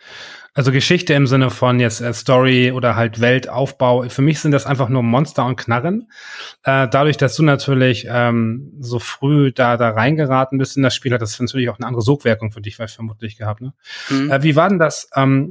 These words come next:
Speaker 1: wie ging das dann weiter mit Doom? Also du wurdest ein bisschen älter und hat das dann weiterhin für dich eine Rolle gespielt?
Speaker 2: Irgendwann kam mein <clears throat> Stiefvater heim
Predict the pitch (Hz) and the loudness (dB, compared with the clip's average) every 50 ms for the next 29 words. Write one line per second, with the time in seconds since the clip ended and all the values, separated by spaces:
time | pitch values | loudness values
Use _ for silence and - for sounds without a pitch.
0 | 185 147 127 131 131 165 185 170 - 160 147 120 123 143 - - 147 123 117 110 | -6 -4 -4 0 2 4 2 4 4 2 2 2 2 0 2 0 0 0 0 -4
1 | 110 - 117 113 113 117 120 113 110 123 117 107 131 117 120 135 131 117 107 - | -4 -6 -4 -4 -2 -2 -2 -2 -2 -4 -4 -6 -8 -4 -2 -2 -2 -2 -2 -2
2 | 139 117 110 - 120 - 156 175 175 190 175 165 160 131 123 139 - 156 143 - | -2 -2 -2 -2 -2 2 2 2 4 4 2 4 2 2 0 0 0 0 -2 0
3 | - 135 120 127 135 - 151 147 139 - 139 127 120 127 117 110 123 131 147 147 | 0 0 2 2 0 2 0 -2 -2 -2 -6 -4 -2 -2 -2 0 -2 -2 -4 -6
4 | - - 185 226 254 - - - - 147 147 190 185 - - - 139 151 175 180 | -8 -10 -10 -12 -12 -14 -8 -4 -4 0 0 0 0 0 0 -2 0 0 -2 -2
5 | - - - 147 147 147 147 143 139 139 139 135 131 127 123 - - _ _ - | -4 -6 -4 -4 -2 -2 0 0 0 -2 -2 -4 -6 -6 -8 -10 -12 _ _ -2
6 | - 196 196 185 160 135 - - - - 139 - - - 156 151 - 165 160 160 | 0 0 0 -2 -2 -2 -2 -4 -4 -4 -6 -4 0 0 0 0 2 0 0 2
7 | 160 160 147 - - - - 117 117 135 170 208 214 | 0 -2 -2 -6 -8 -4 -4 -2 -2 -2 -4 -4 -6